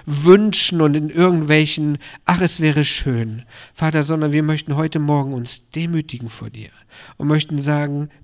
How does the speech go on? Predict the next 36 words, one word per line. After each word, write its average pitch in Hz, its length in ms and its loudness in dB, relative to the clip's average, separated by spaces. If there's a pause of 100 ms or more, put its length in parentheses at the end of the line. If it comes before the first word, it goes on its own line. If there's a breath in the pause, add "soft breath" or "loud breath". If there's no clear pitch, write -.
(160)
bitte - 260 -4
gebrauche 143 640 0
unser 127 300 -6
Leben. - 420 -14 (520 loud breath)
Wir 143 160 -2
kommen 170 240 0
nicht 175 220 2
aus 147 160 -2
unserer 143 340 -4
eigenen 151 400 -2
Kraft - 460 -4
und 139 100 -4
nicht 151 200 -2
aus 147 120 -4
unserer 143 300 -6
eigenen, 139 500 0 (380 loud breath)
ähm, 135 680 -2 (280)
Schlauheit 160 800 4
sind 127 240 -6
wir 127 80 -2
hier, 120 300 -8
Vater, 123 400 -16
sondern 139 400 -2
wir 175 180 2
möchten 170 420 -2
einfach, 156 540 -6 (280 loud breath)
dass 139 200 -4
du 165 180 -4
uns 180 360 -2
als 143 260 -8
deine 143 300 -2
Gefäße 143 640 -6
nimmst, 113 500 -12
hier 180 240 -2
für 170 180 -6
Cuxhaven. 151 800 -10